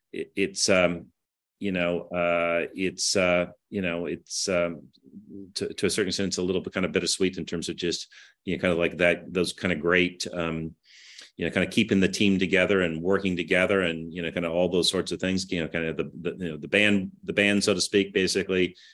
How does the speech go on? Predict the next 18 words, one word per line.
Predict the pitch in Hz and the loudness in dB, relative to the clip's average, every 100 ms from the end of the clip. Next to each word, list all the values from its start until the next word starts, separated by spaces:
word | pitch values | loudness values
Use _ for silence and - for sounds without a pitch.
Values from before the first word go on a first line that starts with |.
| _ | _
you | - | -4
know, | 85 | -2
kind | 80 87 | 0 0
of | 80 | 2
breaks | 90 - | 2 2
up. | 85 76 - _ - - - - _ | 0 -2 -8 _ -20 -20 -20 -20 _
Uh, | 82 80 80 82 | -6 -4 0 0
and, | 80 85 87 85 85 82 | -2 -2 -2 0 -2 -2
um, | 82 80 80 80 - | -2 -2 -6 -10 -14
you | - 87 | -8 -6
know, | 80 82 | -4 -4
and, | 82 82 | -6 -8
and | 87 | -8
we | 82 | -2
all | 87 90 | 0 0
go | 90 | 0
on | 87 90 | 0 0
and, | 82 78 | -2 -4